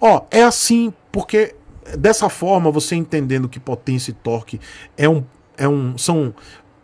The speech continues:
parâmetros importantes na hora de você escolher uma moto de acordo com a sua proposta, aí a pessoa vai entender mais." Porque não existia esse tipo de conteúdo, de informação aqui no YouTube.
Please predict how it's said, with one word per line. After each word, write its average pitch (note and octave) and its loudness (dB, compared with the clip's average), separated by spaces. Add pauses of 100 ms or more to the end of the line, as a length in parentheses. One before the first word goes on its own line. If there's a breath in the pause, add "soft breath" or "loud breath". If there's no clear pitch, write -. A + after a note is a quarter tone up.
(140)
parâmetros D3+ 4
importantes E3 -4
na C#3+ -4
hora C#3 -2
de C3 -6
você B2+ -6
escolher B2+ -4
uma B2 -4
moto A#2+ -4
de B2 -2
acordo C3 -2
com A#2+ -6
a A2 -4
sua B2 -6
proposta, E3+ -4 (280 loud breath)
aí A3 4
a B3 2
pessoa A#3+ 0
vai A#3 0
entender A#3 0
mais." D#3 -2 (220 loud breath)
Porque - -6
não C4+ 0
existia C4 4
esse C#4+ 0
tipo - -12
de D3+ -10
conteúdo, C#3 -2
de C3+ -6
informação D3+ -4
aqui - -8
no A#2+ -4
YouTube. A#2 -8